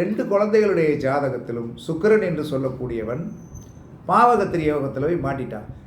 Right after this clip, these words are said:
இந்த பக்கமும் பாவகிரகம், இந்த பக்கம் பாவகிரகம். அப்ப இந்த சுக்கிரன் எப்படி வேலை செய்வாரு?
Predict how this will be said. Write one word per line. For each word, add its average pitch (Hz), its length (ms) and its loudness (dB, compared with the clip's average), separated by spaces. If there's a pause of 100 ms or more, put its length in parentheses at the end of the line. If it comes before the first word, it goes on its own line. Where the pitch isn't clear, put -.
(200)
இந்த 165 120 4 (100)
பக்கமும் 247 400 4 (360)
பாவகிரகம், 160 540 0
இந்த 170 180 2
பக்கம் 170 320 0
பாவகிரகம். 120 500 0 (240)
அப்ப 156 100 2 (100)
இந்த 139 180 -4
சுக்கிரன் 170 320 2
எப்படி 165 260 2
வேலை 160 220 2
செய்வாரு? 131 300 -2